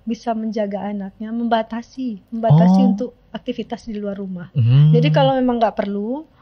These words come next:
Speaker 1: nggak usah dulu deh gitu.
Speaker 2: Ah.
Speaker 1: Apalagi sekarang lagi ada juga kasus
Speaker 2: Mm.
Speaker 1: hepatitis akut gitu.
Speaker 2: Aduh.
Speaker 1: Dan kita juga,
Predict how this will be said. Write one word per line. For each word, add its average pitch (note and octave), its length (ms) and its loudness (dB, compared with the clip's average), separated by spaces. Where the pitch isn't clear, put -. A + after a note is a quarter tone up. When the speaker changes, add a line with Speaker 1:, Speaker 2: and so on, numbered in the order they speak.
Speaker 1:
nggak A#3+ 120 -4
usah B3+ 240 -6
dulu D#4 320 -14
deh F#4+ 240 -12
gitu. A#3 160 0
Speaker 2:
Ah. A2+ 640 4
Speaker 1:
Apalagi D4+ 320 -4
sekarang F4+ 340 -4
lagi C#4 240 -2
ada A#3 160 -2
juga B3 280 -6
kasus D#4 520 -10
Speaker 2:
Mm. C3+ 420 2
Speaker 1:
hepatitis A#3+ 460 -6
akut B3+ 480 -8
gitu. A3 160 -6
Speaker 2:
Aduh. G#3+ 220 2
Speaker 1:
Dan C#4+ 200 0
kita F#4+ 300 -2
juga, D#4 380 -4